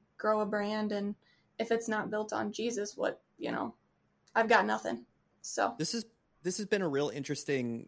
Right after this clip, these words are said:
Speaker 2: journey for me building businesses 'cause I've never really staked my claim. Everybody knows what I believe, but it's
Speaker 1: Right.
Speaker 2: never been, like, a part of, like, really strong in that
Speaker 1: Sure.
Speaker 2: until recently. And I'm like, "Forget this." In my podcast, I'm like, "We're gonna talk about this because this matters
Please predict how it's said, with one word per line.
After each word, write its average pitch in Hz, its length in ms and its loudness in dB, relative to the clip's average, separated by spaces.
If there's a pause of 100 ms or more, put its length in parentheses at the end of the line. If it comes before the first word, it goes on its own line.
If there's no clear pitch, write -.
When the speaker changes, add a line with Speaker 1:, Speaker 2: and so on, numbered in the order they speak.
Speaker 2:
journey 123 380 4
for 117 160 -2
me 113 240 0
building 107 380 0
businesses 101 460 -6
'cause - 140 -12
I've 110 100 -6
never 123 180 0
really 113 180 2
staked - 440 -4
my 104 120 -4
claim. 104 280 -2
Everybody 151 320 0
knows 117 300 0
what 113 80 -2
I 107 80 2
believe, 104 540 -2 (280)
but - 80 6
it's 571 140 10
Speaker 1:
Right. - 0 -
Speaker 2:
never 139 180 4
been, 135 160 2
like, 117 220 2
a 113 60 0
part 135 420 6
of, 113 220 8
like, 113 320 0 (340)
really 127 260 6
strong 127 600 6
in 123 220 2
that 135 220 2
Speaker 1:
Sure. - 40 -12
Speaker 2:
until 131 320 2
recently. 120 540 4
And 113 80 2
I'm 113 80 -2
like, 110 220 -4 (200)
"Forget 359 420 -2
this." - 400 -6
In 165 100 4
my 165 140 6
podcast, 170 560 4
I'm 143 80 -6
like, 127 240 -2
"We're 185 80 -2
gonna 294 160 0
talk 170 280 4
about 120 260 2
this 113 120 -2
because 123 300 -2
this - 220 -2
matters 120 560 2